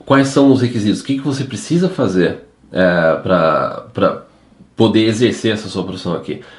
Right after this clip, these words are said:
Aí provavelmente você vai ter que entrar em contato ou ver o site da associação da sua profissão na província e ver o que é necessário fazer. Cada profissão vai ser, é, de uma forma e também isso deve alterar de província pra província. Então e-, vai exigir uma pesquisa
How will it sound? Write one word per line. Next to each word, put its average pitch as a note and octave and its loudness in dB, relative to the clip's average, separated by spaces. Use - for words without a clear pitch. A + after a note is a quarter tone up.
Aí G#2 2
provavelmente D3+ 2
você D3+ -4
vai C#3+ 0
ter C#3 0
que C3 -2
entrar B2 0
em A#2+ 0
contato G#2 -2
ou G#2+ 2
ver G2 0
o - -10
site G2 0
da B2+ 2
associação B2+ 0
da A2+ 0
sua G#2+ -2
profissão G2+ -2
na F#2+ 0
província F#2 -6
e F#2+ -4
ver F#2+ 0
o F#2 2
que G2 -4
é - 0
necessário F2+ -2
fazer. E2+ -10
Cada G#2+ -2
profissão F#2 0
vai F2+ -2
ser, F2+ -4
é, E2+ 2
de E2+ -4
uma F2+ 0
forma F2+ 0
e G2+ 2
também G2 2
isso G2 -2
deve F#2 2
alterar F2+ 0
de A2+ 0
província F#2 0
pra E2+ -6
província. E2+ -6
Então B2 2
e-, - 2
vai C#3 4
exigir D3 4
uma C3 2
pesquisa G#2 -4